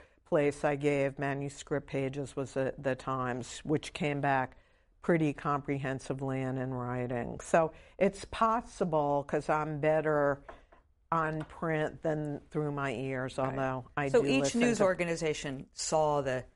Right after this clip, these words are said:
Speaker 2: chapters.
Speaker 1: an editor
Speaker 2: Yeah.
Speaker 1: at, at
Speaker 2: Right.
Speaker 1: each one,
Speaker 2: So
Speaker 1: I
Speaker 2: the
Speaker 1: asked. But anyway, um, what point were,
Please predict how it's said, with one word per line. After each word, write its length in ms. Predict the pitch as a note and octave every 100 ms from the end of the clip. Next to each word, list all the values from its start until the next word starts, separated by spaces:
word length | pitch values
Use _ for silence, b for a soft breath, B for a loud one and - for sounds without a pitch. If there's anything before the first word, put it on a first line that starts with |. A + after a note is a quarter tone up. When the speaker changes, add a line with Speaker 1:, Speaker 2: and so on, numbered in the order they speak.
| _ _ -
Speaker 2:
chapters. 640 | - B2+ - - - G3+
Speaker 1:
an 60 | -
editor 880 | G3+ G3+ G3+ F3+ E3+ D#3+ D#3 D3+ -
Speaker 2:
Yeah. 60 | D#3+
Speaker 1:
at, 440 | D3+ D3 C#3+ - _ _ E3
at 300 | D#3 C#3+ B2
Speaker 2:
Right. 160 | A#2
Speaker 1:
each 320 | C#3 - - C#3
one, 560 | A#2+ A#2 A2+ G2 A#2 -
Speaker 2:
So 60 | -
Speaker 1:
I 40 |
Speaker 2:
the 60 | C3+
Speaker 1:
asked. 440 | B2+ A#2+ - -
But 220 | F#3+ F3+ - B B
anyway, 640 | A3 A#3 A3 F#3+ E3 D#3+ -
um, 640 | F3 E3+ E3+ E3 E3 E3 - _ _ _ _ _ -
what 280 | G3+ G3+ -
point 320 | F#3+ E3+ -
were, 220 | D#3+ C#3+